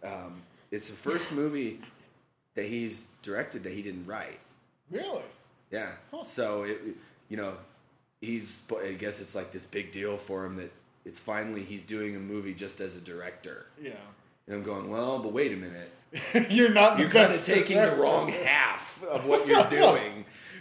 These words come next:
Speaker 1: 'Cause his writing is pretty good, you know, and I think he's a funny guy. I listen to his podcast, you know,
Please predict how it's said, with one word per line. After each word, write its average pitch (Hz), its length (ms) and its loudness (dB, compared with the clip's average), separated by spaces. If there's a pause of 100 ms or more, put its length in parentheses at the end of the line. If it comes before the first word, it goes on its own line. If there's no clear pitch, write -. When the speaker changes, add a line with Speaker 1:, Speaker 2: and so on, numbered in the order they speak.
(120)
Speaker 1:
'Cause 180 200 2
his 233 160 0
writing 262 360 0
is 185 120 -6
pretty 160 320 -2
good, 135 420 0
you 104 100 -4
know, 104 260 -4
and 123 80 -4
I 123 100 -2
think 139 180 -8
he's 123 140 -8
a 107 80 -10
funny 101 240 -10
guy. 104 180 -4
I 147 40 -2
listen 151 260 -4
to 113 40 -6
his 131 140 -6
podcast, 101 720 -10
you 117 80 -10
know, 101 80 -12